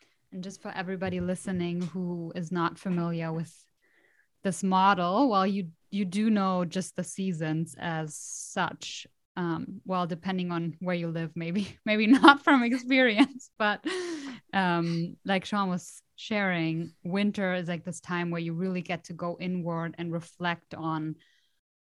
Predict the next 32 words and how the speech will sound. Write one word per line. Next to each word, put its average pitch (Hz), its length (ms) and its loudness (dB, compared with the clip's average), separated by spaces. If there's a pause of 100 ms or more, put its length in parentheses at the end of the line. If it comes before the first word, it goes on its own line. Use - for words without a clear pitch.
(120)
what 208 340 4
is 214 120 0
this 196 220 -2
next - 500 0 (440)
version 190 440 4
of 170 140 0
me 170 160 0
gonna 165 260 0
be? 175 380 -2 (800)
Spring 190 680 0
is 175 160 -2
about 165 580 0 (1080)
still 262 320 4
refining 185 600 2
your 175 140 2
vision, 180 400 0
but - 160 -6 (380)
getting 185 280 2
into 165 260 -2
action. 180 460 -2
It's 170 120 -6
very 175 260 -2
high 170 360 0
energy. 196 600 -6 (400)
Then 185 140 -2
summer 208 380 2
is 175 140 0
more 175 160 0
about 165 320 0
reaping 175 680 0
the 165 80 -4
fruits 269 600 -2